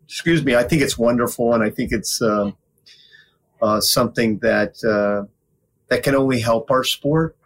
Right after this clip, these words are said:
I think fina is gonna come along and make some changes to, to help the athletes. So I, I think we lost sight. We have lost sight. When I say we, it's not just, it's just, it's not just fina. It's not just the I O C. I think it's, uh,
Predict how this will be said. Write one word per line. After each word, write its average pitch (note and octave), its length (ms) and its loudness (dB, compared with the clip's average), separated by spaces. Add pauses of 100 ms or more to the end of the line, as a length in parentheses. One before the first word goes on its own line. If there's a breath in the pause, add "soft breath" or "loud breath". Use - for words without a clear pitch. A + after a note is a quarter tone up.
(160)
I A#2 80 0
think A2+ 260 -2
fina A#2+ 400 2
is A#2 200 0
gonna A#2+ 180 -2
come A2+ 260 -2
along A2+ 680 2
and G#2 120 -2
make A2 220 0
some A2 220 -4
changes A2 680 -2
to, G#2+ 200 -2
to G#2+ 200 -4
help A2 300 -2
the A2+ 140 0
athletes. A2 600 -2
So G#2+ 280 -2 (840 soft breath)
I, C3 200 0
I B2+ 80 0
think E3+ 320 -2
we D3+ 140 4
lost B2+ 520 2
sight. A#2+ 360 0 (120)
We D#3 220 4
have C3+ 260 2
lost A2+ 420 2
sight. G2+ 280 4
When A2+ 100 2
I A#2+ 80 2
say G#2 340 0
we, G2+ 300 0
it's - 180 -6
not B2+ 220 0
just, - 320 -4 (240)
it's D3 180 2
just, F#3 240 0 (120)
it's D#3 180 -2
not E3+ 240 0
just C#3 360 0
fina. A#2 300 2
It's G#2+ 180 -2
not A#2 180 0
just A2+ 240 -4
the A2 100 -2
I G2+ 160 2
O G2 80 0
C. G#2+ 240 -2
I G#2 60 0
think A#2+ 240 -4
it's, - 240 -6 (680 soft breath)
uh, G#2+ 180 -2